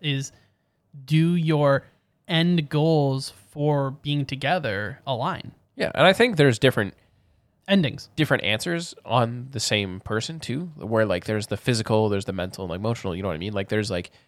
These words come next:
Speaker 1: Yeah, there's different elements that build into a relationship, but the other thing
Speaker 2: Yeah.
Speaker 1: is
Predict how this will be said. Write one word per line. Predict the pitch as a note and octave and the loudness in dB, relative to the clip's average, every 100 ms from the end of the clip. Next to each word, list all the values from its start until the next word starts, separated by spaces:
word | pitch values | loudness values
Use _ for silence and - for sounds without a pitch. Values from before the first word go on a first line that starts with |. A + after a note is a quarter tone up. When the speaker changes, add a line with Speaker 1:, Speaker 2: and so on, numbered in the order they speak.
| _ _ _ - | _ _ _ 0
Speaker 1:
Yeah, | C#4 | 2
there's | F#3 F#3 - _ | 2 0 -10 _
different | - F#4+ - | -6 -4 -2
elements | F#3 G3 F#3 | -2 -2 -4
that | D#3 C#3+ - | -4 -6 -2
build | C#3+ C#3+ | -2 0
into | C#3+ C#3 D3 | -2 -2 -4
a | |
relationship, | B2+ C3 C3 C#3+ | -2 -2 -2 -4
but | C#3+ | 0
the | E3+ | 0
other | G3 | 2
thing | F#3+ D#3+ | 2 4
Speaker 2:
Yeah. | D#3 | 2
Speaker 1:
is | D3 C#3+ | 0 -2